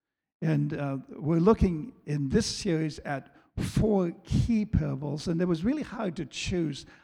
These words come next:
out of fifty-seven. It's important, however, that we relate the life teachings of Jesus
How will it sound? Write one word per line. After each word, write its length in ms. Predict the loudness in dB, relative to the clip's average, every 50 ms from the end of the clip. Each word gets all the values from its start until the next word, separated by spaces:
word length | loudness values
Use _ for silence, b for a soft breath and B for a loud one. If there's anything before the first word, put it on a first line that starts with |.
| B _ -6
out 100 | -4 -2
of 120 | -2 -4
fifty-seven. 760 | -4 -6 -8 -6 -6 -6 -6 -4 -4 -4 -4 -4 -4 -6 -8 -10 _ _ _ _ _ _ _ _ _ _ _ _ _ -4
It's 160 | -2 0 2
important, 440 | 6 8 8 10 10 8 6 4 2
however, 360 | 2 4 4 4 2 2 0 0
that 180 | 0 0 4
we 160 | 8 8 8
relate 720 | 8 8 6 4 4 4 4 2 2 0 0 -4 -8 -8 -8 b b b b b b -4
the 180 | 0 0 0
life 460 | 2 0 0 0 0 0 0 -2 -4 -2 2
teachings 440 | 4 4 4 2 0 -4 -4 -4
of 140 | -4 -6 -6
Jesus 640 | -4 -2 0 0 0 0 -2 -4 -4 -4 -6 -10